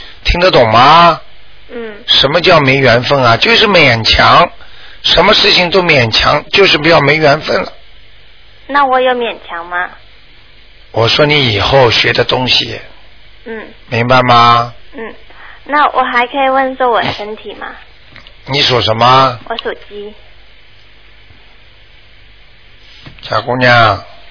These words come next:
Speaker 2: 嗯。
Speaker 1: 大便不好。
Speaker 2: 嗯。
Speaker 1: 哼。
Speaker 2: OK。
Speaker 1: 对不对啊？
Speaker 2: 嗯。
Speaker 1: 哎，<laughs> 另外，不能在马桶上看书。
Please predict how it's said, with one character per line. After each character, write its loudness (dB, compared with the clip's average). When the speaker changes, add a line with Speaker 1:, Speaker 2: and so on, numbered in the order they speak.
Speaker 2:
嗯。 -14
Speaker 1:
大 4
便 -2
不 0
好。 0
Speaker 2:
嗯。 -2
Speaker 1:
哼。 -8
Speaker 2:
OK。 -10
Speaker 1:
对 0
不 -4
对 0
啊？ 4
Speaker 2:
嗯。 -8
Speaker 1:
哎， 0
<laughs> -14
另 0
外， 4
不 0
能 2
在 2
马 2
桶 0
上 0
看 2
书。 -2